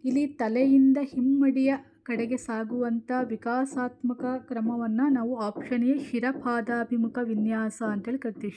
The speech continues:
ಶಿರ ಅಂತಂದ್ರೆ ತಲೆ, ಇನ್ನ ಪಾದಾಭಿಮುಖ ಅಂದ್ರೆ ಹಿಮ್ಮಡಿ, ತಲೆಯಿಂದ ಹಿಮ್ಮಡಿಯವರೆಗೆ ಅಂದ್ರೆ ಅದು ಶಿರಪಾದಾಭಿಮುಖ ವಿನ್ಯಾಸ ಅಂತೇಳಿ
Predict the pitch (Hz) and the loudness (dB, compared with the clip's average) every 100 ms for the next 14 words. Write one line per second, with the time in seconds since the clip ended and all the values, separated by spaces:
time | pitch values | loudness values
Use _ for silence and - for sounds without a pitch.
0 | - 254 269 254 226 240 226 302 - - | 0 2 4 2 0 -2 -2 -2 -4 -14
1 | - - - 240 214 208 190 - - - | -20 -16 -8 -4 -2 -2 -4 -8 -12 -16
2 | - - - 240 247 240 233 233 233 262 | -20 -20 -6 -2 -2 0 2 2 2 2
3 | 247 247 247 247 254 320 254 247 240 214 | 4 2 0 -2 -2 -2 0 0 2 0
4 | 190 - 226 247 254 247 254 285 233 233 | -4 -4 -2 0 2 2 2 0 -2 -2
5 | 233 240 233 226 226 226 220 240 269 349 | 0 0 0 -2 -2 -2 -2 -2 -4 -4
6 | - 233 240 - 226 220 226 226 220 214 | -4 -4 -6 -6 -4 -2 -4 -2 -4 -4
7 | 214 214 208 208 214 208 226 202 190 214 | -6 -4 -2 -4 -6 -6 -8 -8 -6 -4